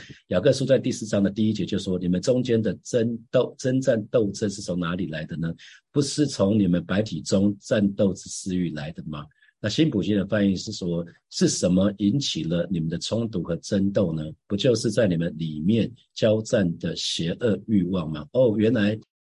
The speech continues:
原来这些征战斗殴是外面的啊，是外面的这些纷纷扰扰。可是它的起源是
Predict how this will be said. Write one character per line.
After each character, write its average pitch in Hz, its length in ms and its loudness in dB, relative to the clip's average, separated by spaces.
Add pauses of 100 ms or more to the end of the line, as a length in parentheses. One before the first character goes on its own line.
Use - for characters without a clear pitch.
(160)
原 113 160 0
来 131 100 6
这 135 140 -2
些 127 280 0 (280)
征 135 360 0
战 117 320 0 (160)
斗 120 140 2
殴 104 180 0
是 - 200 -6
外 110 180 2
面 98 220 2
的 69 180 -14
啊， 87 120 -10
是 - 160 -6
外 123 140 2
面 104 140 0
的 87 80 -4
这 - 80 -4
些 98 160 -2
纷 104 180 0
纷 107 160 2
扰 87 240 -2
扰。 82 200 -6
可 - 100 -10
是 123 260 -2 (240)
它 - 120 -2
的 - 80 4
起 - 340 -2
源 78 220 -4
是 90 340 -2